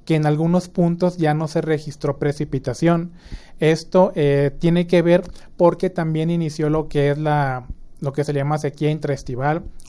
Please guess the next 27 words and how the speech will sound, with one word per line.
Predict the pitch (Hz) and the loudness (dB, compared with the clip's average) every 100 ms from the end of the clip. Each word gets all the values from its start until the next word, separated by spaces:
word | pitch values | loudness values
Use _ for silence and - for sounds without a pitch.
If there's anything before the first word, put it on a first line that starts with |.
| - | -10
o | 117 | -6
la | 120 120 | -4 -6
canícula, | 120 127 156 156 180 175 175 - - - | -6 -2 -2 2 2 2 0 -10 -20 -8
que | 143 | -6
como | - 139 131 | -4 -2 0
bien | 156 185 190 | 2 2 0
hemos | 160 170 | -2 0
mencionado, | 170 156 156 147 151 151 | 0 -2 -2 0 0 0
no | 135 143 160 | 0 -2 -2
se | 214 208 | -4 -4
presenta | - 151 147 160 165 143 | -2 -2 -2 -4 -2 -2
o | |
no | 143 156 | 0 -2
afecta | 151 165 170 - 135 - - - | 0 0 0 -8 -10 -14 -20 -14
de | 151 139 | -4 -2
manera | 139 139 160 | -2 -2 -2
general | 156 165 151 143 147 | -4 -4 0 0 0
a | 131 | -2
todo | - 151 165 | 0 4 4
el | 185 | 4
país. | 180 170 170 196 - - - - | 2 2 2 0 -6 -18 -16 -12
En | 120 | -4
esta | 139 139 180 | -4 2 2
ocasión, | 175 170 170 175 151 | 4 2 2 0 0
en | 139 | -2
este | 135 180 165 | -2 -2 0
año, | 170 175 208 | 0 0 -2